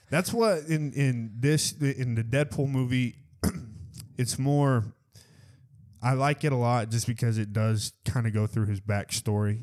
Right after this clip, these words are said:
and how he became who he was, how, who he was before he became Deadpool,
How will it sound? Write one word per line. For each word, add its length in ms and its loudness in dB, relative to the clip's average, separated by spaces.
and 240 -2
how 300 0
he 120 -4
became 460 -2
who 160 0
he 140 -2
was, 560 0
how, 240 0
who 180 2
he 180 -2
was 320 2
before 380 0
he 140 0
became 460 -2
Deadpool, 540 0